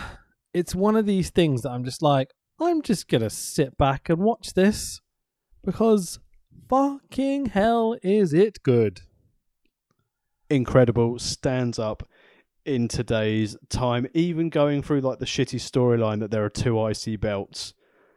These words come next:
Speaker 2: Um, this was where H B K had been stripped of his I C title 'cause he hadn't defended it enough.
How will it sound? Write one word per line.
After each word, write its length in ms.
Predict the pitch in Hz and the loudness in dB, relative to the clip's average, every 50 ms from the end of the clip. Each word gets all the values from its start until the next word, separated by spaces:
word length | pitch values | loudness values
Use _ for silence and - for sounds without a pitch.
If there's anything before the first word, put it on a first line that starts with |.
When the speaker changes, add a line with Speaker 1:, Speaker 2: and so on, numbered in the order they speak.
| _ _ _ _ - | _ _ _ _ -4
Speaker 2:
Um, 280 | 123 117 113 113 120 - _ _ - | -2 -2 0 -2 -4 -6 _ _ -4
this 300 | 147 156 147 135 - - | 0 0 0 0 0 0
was 400 | 139 135 127 117 104 - - - - _ _ _ _ _ _ _ _ _ - | 2 2 2 0 -2 -6 -8 -10 -14 _ _ _ _ _ _ _ _ _ -8
where 380 | 175 135 135 123 117 117 120 - - | -2 0 0 2 2 0 0 0 -2
H 240 | 127 120 - - | -4 -4 -4 -4
B 80 | - 120 | -6 -4
K 140 | - - 123 | -2 0 0
had 140 | 117 110 - | 0 0 0
been 140 | 113 107 | -2 -4
stripped 580 | - - - - - 131 120 110 - - - - | -4 -6 -6 -2 0 2 2 0 -2 -4 -6 -4
of 100 | 113 - | -4 -4
his 120 | 113 98 | -2 0
I 140 | 117 113 110 | 0 0 0
C 160 | 107 - 120 | 0 -2 -4
title 300 | 107 - 120 110 101 - | -4 -2 -2 -2 -2 -4
'cause 80 | - - | -8 -8
he 60 | 113 | -6
hadn't 200 | 104 117 110 107 - | -6 -6 -4 -4 -6
defended 460 | 117 - - 123 120 117 104 107 98 | -4 -2 0 0 0 0 -2 -2 -4
it 120 | 107 78 | -4 -6
enough. 360 | 101 101 101 98 104 107 - | -6 -4 -4 -4 -4 -4 -6